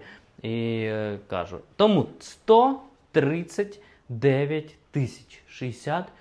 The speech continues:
чотири метри квадратних. Дуже крута локація. Спокійно,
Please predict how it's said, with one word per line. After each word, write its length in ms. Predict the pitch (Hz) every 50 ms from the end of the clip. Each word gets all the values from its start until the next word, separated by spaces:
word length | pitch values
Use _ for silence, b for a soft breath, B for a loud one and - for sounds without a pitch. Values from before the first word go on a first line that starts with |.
| b b b b
чотири 600 | - - 120 117 - 127 131 139 135 143 143 139 b b b b b b b b _ _ _ _ _ _ _ _ _ _ _ -
метри 580 | 107 110 117 117 117 117 - 120 120 120 123 120 - _ _ -
квадратних. 760 | - 110 117 117 104 110 95 82 - - 82 85 - - b b b b b b b b
Дуже 640 | - 113 110 113 160 185 190 156 170 190 190 190 190 - -
крута 600 | - - 127 127 123 123 - 131 131 135 147 143 -
локація. 680 | 120 120 127 123 120 - 107 92 90 - - - - 87 -
Спокійно, 840 | - - - - - 135 127 - - - 143 147 151 156 165 185 185